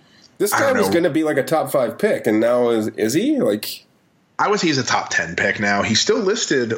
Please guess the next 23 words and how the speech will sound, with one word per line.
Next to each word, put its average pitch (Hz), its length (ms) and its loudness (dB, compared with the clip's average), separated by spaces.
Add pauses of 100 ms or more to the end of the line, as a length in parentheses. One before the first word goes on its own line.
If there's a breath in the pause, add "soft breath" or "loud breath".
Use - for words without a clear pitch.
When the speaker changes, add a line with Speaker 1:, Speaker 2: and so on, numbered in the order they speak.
(120)
Speaker 2:
on, 117 420 2
you 120 80 0
know, 107 120 2
E 127 120 0
S 120 80 0
P - 160 0
N, 123 80 2
I 113 80 2
think 110 140 -2
he's 101 100 -2
still 156 140 0
listed 117 360 0
as 95 160 0
the 110 80 2
number 107 240 2
one 101 420 0 (320)
line, 107 280 0 (400)
um, 104 240 2
outside 113 340 0
linebacker 101 540 0
on 95 80 -2
the 87 60 -2
board. 90 380 0